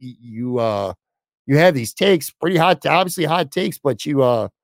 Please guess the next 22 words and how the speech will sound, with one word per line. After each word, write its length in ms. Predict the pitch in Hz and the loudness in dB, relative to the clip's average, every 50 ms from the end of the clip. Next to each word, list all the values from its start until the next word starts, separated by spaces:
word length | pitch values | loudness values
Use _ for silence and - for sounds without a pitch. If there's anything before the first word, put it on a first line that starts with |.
| _ _ _ _ _ _ _ _ _ _ _ _ _ _ _ _ _ - | _ _ _ _ _ _ _ _ _ _ _ _ _ _ _ _ _ -16
throw 120 | - - - | -14 -12 -8
some 200 | - 196 143 117 | -4 -2 0 4
disses 340 | 151 185 196 - 170 135 | 4 4 4 4 2 0
the 100 | 117 143 | 2 4
way 140 | 139 143 135 113 | 4 4 4 4
of 80 | 101 | 2
Pat 200 | - 147 143 117 | 2 2 2 2
Mahomes. 420 | 101 101 107 120 120 107 98 95 107 | 2 2 2 4 4 4 2 0 -2
And 100 | 120 135 | 0 0
I 120 | 151 147 | 0 0
just, 260 | 107 104 90 - - - - | -2 -4 -10 -12 -12 -10 -8
I 140 | 110 104 92 | -8 -8 -8
don't 80 | - | -10
know, 100 | 80 85 | -12 -14
man. 160 | 85 87 90 | -14 -10 -8
I 80 | 107 120 | -6 -6
think 180 | 92 98 90 - | -6 -8 -8 -8
that's 200 | 104 95 - - | -8 -8 -8 -10
just 200 | - 90 - - | -14 -18 -18 -16
crazy. 480 | - 98 98 95 92 87 - 90 90 - _ _ _ _ _ _ _ _ - | -12 -10 -10 -8 -8 -10 -10 -12 -14 -14 _ _ _ _ _ _ _ _ 2
Um, 240 | 185 180 175 170 - - | 4 4 4 4 2 2
anyway, 400 | 208 196 175 147 127 107 92 | 4 4 6 6 4 2 0